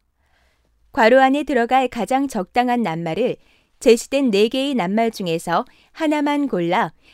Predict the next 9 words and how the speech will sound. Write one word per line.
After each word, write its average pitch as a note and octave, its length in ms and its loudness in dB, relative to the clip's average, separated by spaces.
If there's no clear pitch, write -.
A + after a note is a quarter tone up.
답안지에 A3+ 640 2
해당 D4 360 -4
답란에 F3+ 520 -6
까맣게 C4 560 -2
칠하십시오. E3+ 880 -8
보기 B3 240 2
문제를 C#4+ 380 0
함께 D#4 340 -4
풀어봅시다. G3+ 840 -6